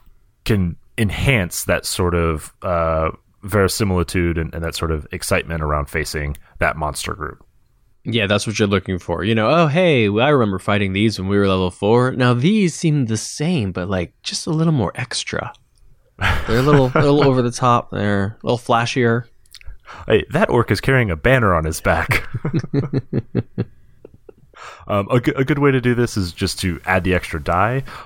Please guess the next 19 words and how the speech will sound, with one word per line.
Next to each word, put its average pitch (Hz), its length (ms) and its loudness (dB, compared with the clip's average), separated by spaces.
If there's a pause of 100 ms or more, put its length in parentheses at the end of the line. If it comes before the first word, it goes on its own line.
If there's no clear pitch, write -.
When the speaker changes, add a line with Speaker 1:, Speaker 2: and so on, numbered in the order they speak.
(140)
Speaker 1:
or 131 360 2
have 98 240 -2
them 90 120 0
have 87 160 -2
similar 92 400 0
abilities, 127 540 0
but - 220 -2
add 82 280 -2
knock-on 80 400 -2
effects, - 540 -8
right? 80 220 -2
So - 120 -6
they 95 80 2
can 101 140 -4
either 98 160 0
just 85 320 -6
do 120 160 2
more 113 180 0
damage, 120 460 -2